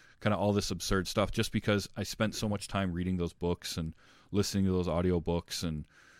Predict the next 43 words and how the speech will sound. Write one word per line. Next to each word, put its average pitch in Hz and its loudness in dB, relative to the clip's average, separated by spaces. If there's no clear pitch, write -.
and 98 -2
just 92 0
enjoying 98 4
the, 85 2
the 90 -2
world 98 6
that 85 -4
they 85 0
created, 82 0
um, 78 -4
in 90 -2
the, 87 -4
in 95 0
my 82 0
imagination. 82 0
And 76 -2
I 82 0
just 87 0
wanna 90 2
see - 0
it, 76 -4
uh, 76 -4
on 82 -2
the, 78 -4
on 87 -2
screen. 90 -6
So - 0
I, 104 0
I - 6
really 131 6
want 110 4
somebody 92 0
to 82 -2
make 82 -2
this - -10
into 73 -6
a 69 -10
series. 64 -12
Um, 69 -8
'cause 107 2
I 110 4
think 170 0
it, 104 -2